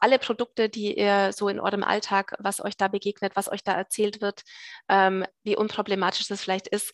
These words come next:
dass ihr das hinterfragt, äh, und wirklich gut überlegt, ob sozusagen der vermeintlich einfache Weg dann an der Stelle immer der richtige ist. Ähm, aber habt trotzdem Spaß, äh, wenn ihr die W M gucken wollt, weil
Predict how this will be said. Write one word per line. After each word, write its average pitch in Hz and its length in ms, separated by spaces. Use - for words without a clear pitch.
dass 196 160
ihr 202 80
das 208 260
hinterfragt, 202 840
äh, 202 340
und 208 380
wirklich 214 300
gut 220 120
überlegt, 202 540
ob - 300
sozusagen 208 500
der 196 300
vermeintlich 196 540
einfache 214 440
Weg 208 320
dann 196 200
an 202 120
der 196 100
Stelle 202 260
immer 202 160
der 190 140
richtige 214 380
ist. - 420
Ähm, 202 380
aber 202 180
habt - 180
trotzdem - 300
Spaß, - 460
äh, 196 200
wenn 202 140
ihr 208 140
die 202 140
W 196 100
M 269 240
gucken 208 340
wollt, 202 400
weil 190 360